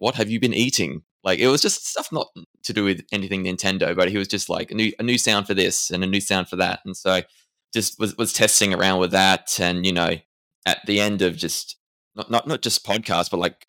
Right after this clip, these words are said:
like, if you watch the news or something, they'll, they sometimes like to add something a bit light touch, you know, a bit, uh, oh, nice and f-,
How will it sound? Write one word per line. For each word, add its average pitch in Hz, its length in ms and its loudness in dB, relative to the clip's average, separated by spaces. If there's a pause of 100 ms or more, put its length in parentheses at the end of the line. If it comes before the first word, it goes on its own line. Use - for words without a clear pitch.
like, 87 300 -4
if 92 120 -8
you 104 80 0
watch - 240 0
the 95 80 -2
news 110 320 4
or 92 60 0
something, 87 480 -2
they'll, 92 260 4
they 95 140 4
sometimes 117 480 -2
like 92 160 -2
to 85 260 0
add 92 180 -2
something - 360 -2
a - 20 -8
bit 120 220 -2 (280)
light 95 240 -4
touch, - 540 0
you 98 80 -2
know, 92 80 2
a 90 80 -2 (140)
bit, - 280 -2
uh, 95 140 6
oh, 107 160 2
nice 113 400 0
and 98 200 -2
f-, - 200 -20